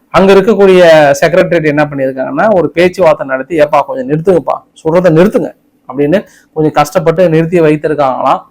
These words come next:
ஆஹ், அந்த, அந்த பகுதியில் இருக்கக்கூடிய ஸ்கூல்ஸ் எல்லாத்தையும், பெட்ரோல் பங்கு எல்லா மீதும் அங்கங்க துப்பாக்கி சூட ஆரம்பிச்சிட்டாங்க. So, ஆப்கானிஸ்தான் எல்லை பகுதியில ஷியா சன்னி முஸ்லிம்ஸோட,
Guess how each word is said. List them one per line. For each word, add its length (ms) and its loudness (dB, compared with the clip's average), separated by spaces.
ஆஹ், 360 2
அந்த, 140 2
அந்த 200 2
பகுதியில் 400 2
இருக்கக்கூடிய 340 0
ஸ்கூல்ஸ் 640 -4
எல்லாத்தையும், 540 2
பெட்ரோல் 400 0
பங்கு 560 -2
எல்லா 420 4
மீதும் 360 0
அங்கங்க 520 2
துப்பாக்கி 340 2
சூட 300 2
ஆரம்பிச்சிட்டாங்க. 680 -2
So, 280 0
ஆப்கானிஸ்தான் 680 0
எல்லை 300 2
பகுதியில 540 0
ஷியா 260 4
சன்னி 440 -2
முஸ்லிம்ஸோட, 640 -2